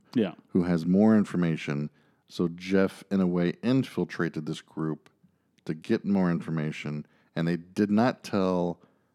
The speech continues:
Speaker 2: Buck and the other guys about it just 'cause they wanted to keep it tight-lipped. And then Buck and them got pissed,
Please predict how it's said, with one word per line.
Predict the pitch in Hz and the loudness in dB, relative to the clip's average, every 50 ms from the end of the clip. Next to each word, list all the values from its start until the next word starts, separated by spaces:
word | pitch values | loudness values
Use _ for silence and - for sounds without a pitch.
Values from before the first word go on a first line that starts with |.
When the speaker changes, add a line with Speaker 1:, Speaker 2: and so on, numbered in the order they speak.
| _ _ | _ _
Speaker 2:
Buck | - 87 87 90 95 92 90 87 85 - - - - _ _ _ _ _ _ _ - | -16 -16 -8 -2 0 2 2 0 -2 -4 -12 -20 -20 _ _ _ _ _ _ _ -6
and | 92 87 | -2 -2
the | 87 92 | 0 2
other | 104 113 110 | 2 2 2
guys | 92 87 80 85 85 76 | 2 2 2 2 0 0
about | 80 76 82 80 78 78 | -2 0 0 0 2 0
it | 80 78 76 - - - - _ _ _ _ _ _ _ _ _ _ _ _ - | 0 -2 -4 -8 -14 -20 -20 _ _ _ _ _ _ _ _ _ _ _ _ -8
just | - - - | -6 -6 -4
'cause | - 95 82 | -2 -4 -2
they | 80 87 | 0 0
wanted | 85 92 90 85 | 2 2 2 0
to | 82 82 | -2 -4
keep | - - 101 87 | -4 -2 -2 -2
it | 87 80 - - | -2 -4 -4 -2
tight-lipped. | - 104 101 87 98 98 98 92 - - - - _ _ _ - - - - - _ _ - | 0 0 0 2 2 0 0 0 -2 -8 -20 -20 _ _ _ -20 -16 -16 -16 -18 _ _ -4
And | 87 87 87 | -2 0 2
then | 85 82 | 0 0
Buck | - 98 98 101 - | 2 2 0 2 2
and | 98 98 | 2 2
them | 95 92 | 2 2
got | 90 82 73 - | 2 0 0 -2
pissed, | - - 98 95 90 - - - - - | -2 0 0 2 0 0 -4 -10 -16 -18